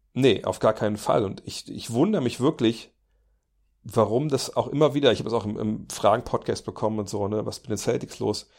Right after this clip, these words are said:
Ich frag mich wirklich, warum so viele Leute sich das fragen. Denn dass das eine Mannschaft ist, die auf den ersten fünf, sechs Pote-, Positionen toll besetzt ist, gar keine Frage.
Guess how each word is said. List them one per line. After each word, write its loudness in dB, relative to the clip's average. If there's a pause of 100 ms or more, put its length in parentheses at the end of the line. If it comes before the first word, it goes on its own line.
(760)
Ich -4
frag 0
mich -6
wirklich, -2 (800)
warum 0
so -6
viele -4
Leute 6
sich -4
das 0
fragen. -2
Denn -2 (680)
dass -4
das 2
eine 4
Mannschaft 0
ist, 0
die -2 (1800)
auf 0
den -2 (580)
ersten 0
fünf, -2
sechs 2
Pote-, -2
Positionen -2 (560)
toll 6
besetzt 2
ist, -10 (420)
gar 6
keine 2
Frage. -8